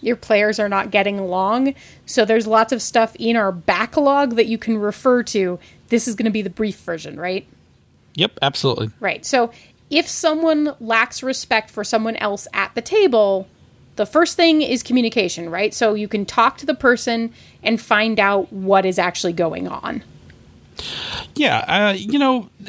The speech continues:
Speaker 2: uh, so this may be a thing where, depending on what it is and who, um, who it's with, this may be a thing that you're gonna deal head on.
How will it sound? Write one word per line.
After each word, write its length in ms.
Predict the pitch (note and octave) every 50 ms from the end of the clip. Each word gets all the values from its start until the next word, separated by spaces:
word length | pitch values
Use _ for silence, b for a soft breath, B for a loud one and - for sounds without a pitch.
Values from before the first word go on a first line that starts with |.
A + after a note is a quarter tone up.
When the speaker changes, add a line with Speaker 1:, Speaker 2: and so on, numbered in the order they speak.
| A3
Speaker 2:
uh, 140 | - - - - F3+
so 360 | - - - A3+ A3 A3 A3
this 280 | F#3 A3 C4 - - -
may 160 | C4 B3 A#3+
be 480 | F#3 D#3+ F#3+ F#3+ F#3+ F#3+ F#3+ F#3+ F#3+ F#3+
a 120 | D#3+ D#3
thing 420 | - - F3 E3 E3+ E3+ D#3+ C#3+
where, 560 | B2+ C3 B2+ B2+ B2+ B2 B2 B2 A#2+ A#2+ A2+ - -
depending 440 | - A2 - - F3+ F#3+ G3+ G3+ F#3
on 360 | F3 F3 E3 D#3 D3+ C3+ A#2+
what 160 | A#2+ C#3+ E3
it 80 | E3 D3
is 240 | D3 D3+ D3+ C3
and 160 | B2+ A#2 A2 G2+
who, 680 | - - E3 E3 D#3+ D#3 D3+ D3 C#3+ C#3+ C3+ C3+ - -
um, 440 | - A#2+ A#2 A2+ G#2+ G#2 G#2 A2 - - -
who 200 | - G#3 G3 E3
it's 180 | B2 - -
with, 180 | B2+ B2 C3 - B B B B B B B B
this 160 | - C#4 -
may 120 | C#4 C#4 C4
be 160 | G3 A3 G#3+
a 40 | G3
thing 480 | - - F#3+ E3+ E3 E3 E3 E3 D3+ C3+
that 260 | C#3 C#3 C3 C3 -
you're 220 | C3 C3 C3 B2+
gonna 180 | A#2+ - B2+ A#2
deal 460 | G#2+ C3 B2+ A#2 A2+ A2 A2 G#2+ - _
head 260 | - - - C#3 B2
on. 380 | A2 G#2+ A2 B2+ F#3 A#3+ B3+ A3+